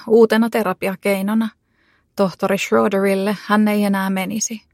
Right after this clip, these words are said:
Ongelmat, joista Tate oli terapeutilleen puhunut, olivat naurettavia, kun miettii oikeaa draamaa, jossa hän nyt velloi. Hän kuvitteli, miten tohtorin kulmakarvat olisivat kohonneet ylös otsalle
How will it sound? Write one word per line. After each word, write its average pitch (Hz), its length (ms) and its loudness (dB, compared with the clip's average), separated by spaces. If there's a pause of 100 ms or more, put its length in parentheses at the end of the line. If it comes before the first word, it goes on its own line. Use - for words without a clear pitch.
(520)
Ongelmat, 226 600 4
joista 208 340 0
Tate 247 400 0
oli 190 140 0
terapeutilleen 190 920 0
puhunut, 196 640 -2
olivat 247 360 2
naurettavia, 196 880 0 (320)
kun 185 160 0
miettii 185 480 0
oikeaa 185 580 2
draamaa, 196 580 0 (100)
jossa 220 280 2
hän 226 200 6
nyt 214 220 0
velloi. 190 520 -6 (540)
Hän 196 360 0
kuvitteli, 208 760 2
miten 202 380 2
tohtorin 196 520 0
kulmakarvat 185 720 0
olisivat 202 460 0
kohonneet 196 720 0
ylös 233 420 0
otsalle 196 640 -2